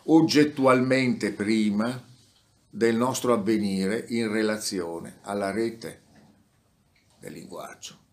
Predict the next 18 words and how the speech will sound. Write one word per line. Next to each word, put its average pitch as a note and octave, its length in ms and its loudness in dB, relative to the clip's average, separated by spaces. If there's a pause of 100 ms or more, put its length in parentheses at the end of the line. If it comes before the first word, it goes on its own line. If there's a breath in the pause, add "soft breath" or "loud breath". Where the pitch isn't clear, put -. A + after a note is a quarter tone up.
(1200)
E C3 160 -2
quindi C#3+ 340 0
scopriamo, A#2+ 760 4
per A2 180 -4
così B2 300 -2
dire, D3+ 580 2 (440 soft breath)
lo G2+ 100 -8
dico A2+ 260 -2
rapidamente G#2 600 -2
perché G2+ 260 -8
credo G#2+ 160 -2
di G2+ 80 -2
aver G2+ 160 0
ormai G#2 280 -2
sforato A2+ 580 -2
i G#2+ 40 -4
miei A2+ 300 -6
tempi, G2+ 440 -4